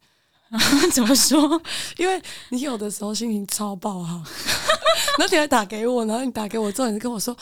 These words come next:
Speaker 2: ：“我怎么可以这么快乐啊？”
Speaker 1: <laughs> 快乐小夜时期。
Speaker 2: “我好快乐哦，我怎么可以开心成这个样子啊？”然后我，然后在那边开心，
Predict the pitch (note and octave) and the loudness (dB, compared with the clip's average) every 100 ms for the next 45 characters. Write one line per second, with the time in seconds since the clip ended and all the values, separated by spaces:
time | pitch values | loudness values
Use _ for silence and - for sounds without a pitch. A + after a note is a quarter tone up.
0 | - - - E4+ - D4 C4+ C4+ C4+ G4 | -16 -14 -2 -2 0 -4 -4 -2 2 2
1 | - - - A4+ E4+ - F4+ D#4 D#4 D4 | 0 -6 -10 -8 -8 -2 0 2 2 2
2 | B3 B3 D#4 C#4+ D#4+ C4+ C#4+ C#4+ A#3+ F#3+ | 2 2 0 0 2 2 2 0 2 2
3 | G#3+ A#3+ - F3+ F#3+ D4 C4+ A3+ - D#4 | 2 0 -2 -2 0 0 2 -2 0 0
4 | C#4+ B3+ B3+ A3 G3+ G3+ F#3+ - - B3 | 0 0 -4 -4 -4 -6 -10 -14 -6 -2
5 | C4 A#3+ B3 C4 - B3+ C4 C4+ A#3+ A3 | 0 -2 -2 -6 -4 -6 -6 -8 -8 -6
6 | C#4+ C#4 A#3+ A3+ G3+ A#3 G#3 - A3 - | -6 -4 -6 -4 -6 -8 -12 -14 -18 -20
7 | _ - G3+ A#3+ B3 D#4+ B4+ G#4+ D4 C4 | _ -10 -6 -4 -4 0 0 -2 -4 -8
8 | A3+ A3 _ _ G#3 A#3 B3 B3 G#3+ G3+ | -8 -12 _ _ -6 -2 0 -2 -4 -6
9 | - F3+ | -6 -8